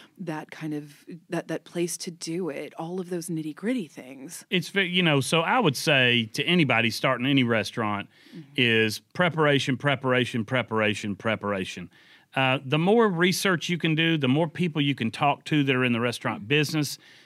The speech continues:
Speaker 2: sit down with them, pick their brain, go work in their restaurant for free on the weekends, do whatever you can do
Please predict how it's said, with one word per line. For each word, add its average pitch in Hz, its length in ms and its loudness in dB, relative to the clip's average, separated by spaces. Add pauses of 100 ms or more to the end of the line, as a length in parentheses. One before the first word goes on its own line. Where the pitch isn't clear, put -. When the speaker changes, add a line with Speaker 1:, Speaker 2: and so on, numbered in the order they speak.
Speaker 2:
sit - 300 -2
down 151 280 2
with 156 200 2
them, 156 140 0
pick 165 240 -6
their 135 120 -2
brain, 143 320 0
go 196 100 2
work 208 300 2
in 156 60 2
their 135 120 2
restaurant 143 560 0
for 110 80 -10
free 147 680 2 (320)
on 123 100 2
the 113 80 2
weekends, 151 880 2
do 214 200 0
whatever 165 480 2
you 147 220 2
can 131 220 0
do 104 440 0